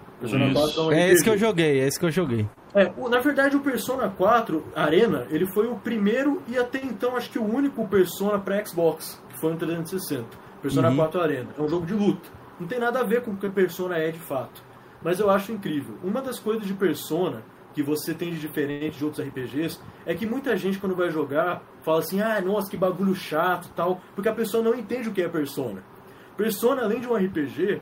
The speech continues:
Speaker 1: é um jogo social. Então, tipo assim, você vai falar,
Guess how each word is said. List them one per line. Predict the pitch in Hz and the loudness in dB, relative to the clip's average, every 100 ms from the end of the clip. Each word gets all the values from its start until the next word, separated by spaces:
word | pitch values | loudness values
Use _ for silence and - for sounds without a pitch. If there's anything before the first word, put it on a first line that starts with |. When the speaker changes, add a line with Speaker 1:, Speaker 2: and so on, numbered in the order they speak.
| - | -4
Speaker 1:
é | |
um | 165 165 | -2 2
jogo | 202 190 | 0 0
social. | 214 202 - 143 131 - - - - - - | -4 -6 -4 -2 -2 -6 -16 -20 -20 -20 -14
Então, | 135 202 | -2 -2
tipo | 220 226 | 0 -2
assim, | 202 - 190 143 120 - - - | -2 0 -2 -2 -8 -16 -20 -2
você | 165 185 233 233 | 0 2 2 2
vai | 180 233 - | 2 0 0
falar, | 185 127 113 | -2 0 -4